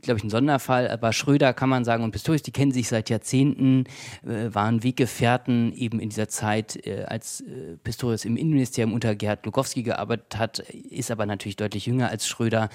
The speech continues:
also Koch und Kellner ganz klar verteilt. Ähm, weiß nicht, ob Schröder damals sozusagen von Augenhöhe gesprochen hätte.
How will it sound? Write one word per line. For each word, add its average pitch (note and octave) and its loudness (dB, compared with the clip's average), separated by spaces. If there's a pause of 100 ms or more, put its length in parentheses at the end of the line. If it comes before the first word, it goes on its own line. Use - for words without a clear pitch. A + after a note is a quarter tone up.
(240)
also G#2 -2
Koch - -2
und G#2+ -2
Kellner A2 0
ganz G2+ -2
klar G#2 0
verteilt. A#2+ 0 (420)
Ähm, G2+ -2
weiß F#2+ -4
nicht, G#2 -6
ob G#2 -10 (280)
Schröder G#2 0
damals F#2+ -2
sozusagen F#2+ -6
von G2 -8
Augenhöhe A2+ 2
gesprochen G#2 -4
hätte. G#2+ -2